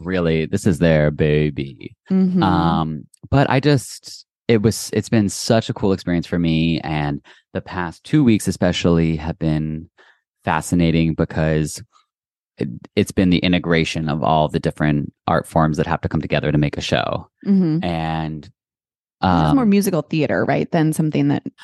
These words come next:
Speaker 2: Ballet
Speaker 1: Well,
Speaker 2: Collective maybe normally
Speaker 1: I
Speaker 2: does.
Speaker 1: Right. Well, Ballet Collective is just a producer on it.
Speaker 2: Mm.
Speaker 1: I, I'm, I'm not really,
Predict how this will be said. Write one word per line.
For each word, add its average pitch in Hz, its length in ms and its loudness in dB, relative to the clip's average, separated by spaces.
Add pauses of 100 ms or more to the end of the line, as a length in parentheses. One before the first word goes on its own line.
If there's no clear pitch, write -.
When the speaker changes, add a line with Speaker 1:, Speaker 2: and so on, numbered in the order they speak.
(120)
Speaker 2:
Ballet 143 180 2
Speaker 1:
Well, 143 100 4
Speaker 2:
Collective 147 220 2
maybe 151 200 2
normally 147 240 0
Speaker 1:
I 170 40 -6
Speaker 2:
does. 180 180 -8 (1200)
Speaker 1:
Right. 117 420 -2
Well, 135 440 2 (200)
Ballet 180 180 2
Collective 226 280 -2
is 160 100 -2
just - 280 -2
a - 20 -8
producer 117 920 -2
on 90 300 -2
it. 78 500 -6 (340)
Speaker 2:
Mm. 190 400 0 (100)
Speaker 1:
I, 131 240 2
I'm, 139 380 4
I'm 156 180 2
not 185 200 2
really, 101 320 2